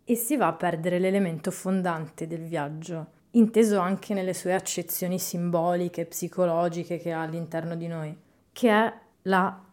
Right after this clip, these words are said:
scoperta. Ecco, se io ho capito qualcosa dei miei viaggi, è che i momenti più felici della mia vita avevano tutti in comune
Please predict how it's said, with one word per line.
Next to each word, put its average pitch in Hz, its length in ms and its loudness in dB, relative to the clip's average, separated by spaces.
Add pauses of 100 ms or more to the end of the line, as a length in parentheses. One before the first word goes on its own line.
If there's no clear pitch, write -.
scoperta. - 840 -6 (720)
Ecco, 226 320 0
se 240 180 2
io 339 120 6
ho 359 40 4
capito 202 380 0
qualcosa 175 600 0
dei 170 120 -2
miei 170 220 0
viaggi, 160 580 -6 (320)
è 226 140 -6
che - 140 -4
i 214 40 4
momenti 233 380 6
più 220 140 0
felici 185 500 -4
della 180 220 -2
mia 175 180 -2
vita 180 380 -2
avevano 185 460 -2
tutti 226 300 -6
in 208 120 2
comune 196 640 -2